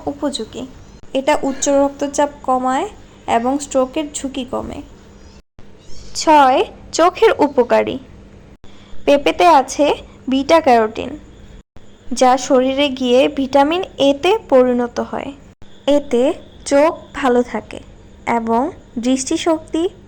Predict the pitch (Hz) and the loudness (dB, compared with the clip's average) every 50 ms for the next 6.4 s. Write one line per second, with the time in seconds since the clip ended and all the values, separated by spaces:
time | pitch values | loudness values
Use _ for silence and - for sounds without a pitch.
0 | - - 269 277 285 285 285 277 277 - 233 - - - - - - - - - | -4 -2 0 2 2 2 0 0 -2 -4 -6 -6 -8 -10 -10 -12 -16 -20 -20 -20
1 | - - - - - - - - - - - - - - - _ - - - - | -20 -20 -20 -20 -20 -20 -20 -20 -20 -20 -20 -20 -20 -20 -20 _ -20 -20 -20 -16
2 | - - 247 247 269 269 - 370 381 381 - - - 269 240 226 226 247 294 392 | -10 -6 -4 -2 -2 -2 0 0 0 0 -2 -2 0 0 2 2 2 0 -2 -2
3 | - - - - - - 233 240 240 240 269 294 285 240 226 240 254 254 254 - | -6 -10 -16 -14 -6 -2 0 2 4 4 2 2 0 -2 -4 -6 -6 -6 -6 -8
4 | - 311 311 311 294 247 226 226 240 294 - - - - - - - - - - | -8 -4 0 2 2 2 4 2 0 0 -2 -4 -10 -16 -18 -18 -18 -6 -2 0
5 | 247 254 254 - 320 311 - - 294 254 247 262 277 - 311 302 277 254 247 247 | 0 2 2 0 0 -2 0 -2 -2 0 0 0 0 0 0 0 2 2 0 0
6 | - - 247 233 226 233 277 | -2 -4 -2 0 0 0 -2